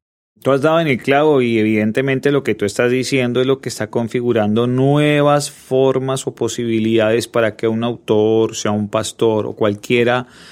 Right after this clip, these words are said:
que se lance a escribir un libro, posibilidades que tiene para poderlo distribuir de una manera eficiente. Veámoslo de pronto por partes. Lo primero,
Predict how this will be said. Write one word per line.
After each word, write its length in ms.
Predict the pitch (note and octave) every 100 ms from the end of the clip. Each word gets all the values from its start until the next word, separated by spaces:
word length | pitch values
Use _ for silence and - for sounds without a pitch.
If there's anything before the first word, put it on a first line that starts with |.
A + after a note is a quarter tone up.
| - - -
que 140 | C3
se 100 | A2
lance 280 | A2+ A2 G#2+
a 20 |
escribir 300 | B2 B2+ A2
un 120 | A2
libro, 360 | C3 B2 A2+ C3 - - - _
posibilidades 680 | - C3 C3 B2+ A#2+ A#2 B2
que 100 | -
tiene 400 | G#2 C3 B2+ A#2+
para 340 | A2+ A#2 A2 A2
poderlo 540 | A2+ G#2+ G#2+ A2+ B2
distribuir 720 | B2 C3+ C3+ - B2 A#2 A2+
de 60 | B2
una 80 | B2
manera 260 | A#2 G#2
eficiente. 640 | G#2+ A#2+ G#2 C3+ G2 - _ _ -
Veámoslo 600 | B2 C3 C#3+ D#3+ E3+ A2+ -
de 140 | A#2
pronto 300 | A#2+ A#2 -
por 180 | C3+ A2
partes. 540 | A2 G2+ F2 E2+ - _
Lo 200 | - C3
primero, 420 | C3+ C3 C3 G2+